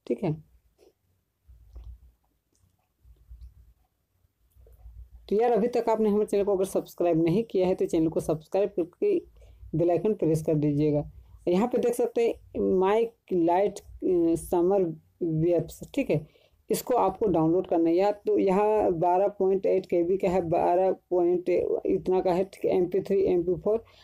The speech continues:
आपको एमपी three download करना है, ठीक है। तो यहाँ पे देख सकते हैं एमपी थ्री मैं download कर रहा हूँ, और ये नीचे आप इसका video भी download कर सकते हैं। नीचे video ऊपर संगीत का लिखा हुआ है। तो चलिए मैं इसको यहाँ पे download लिखा हुआ है, यहाँ पे download करता हूँ।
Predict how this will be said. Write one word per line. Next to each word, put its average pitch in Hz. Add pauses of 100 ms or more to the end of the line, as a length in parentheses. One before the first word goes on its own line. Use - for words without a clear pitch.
(160)
आपको 170
एमपी 202
three -
download 170
करना 151
है, 156
ठीक 269
है। - (580)
तो 190
यहाँ 214
पे 240
देख 240
सकते 226
हैं 208
एमपी 202
थ्री 233
मैं 190
download 180
कर 180
रहा 180
हूँ, 180
और 165
ये 170 (340)
नीचे 190
आप 233
इसका 220
video 180
भी 196
download 180
कर 180
सकते 175
हैं। 185
नीचे 175
video 175
ऊपर 175
संगीत 175
का 196
लिखा 175
हुआ 180
है। 196
तो 196
चलिए 202
मैं 214
इसको 202
यहाँ 202
पे 196
download 180
लिखा 202
हुआ 196
है, 190
यहाँ 180
पे 185
download 165
करता 151
हूँ। 147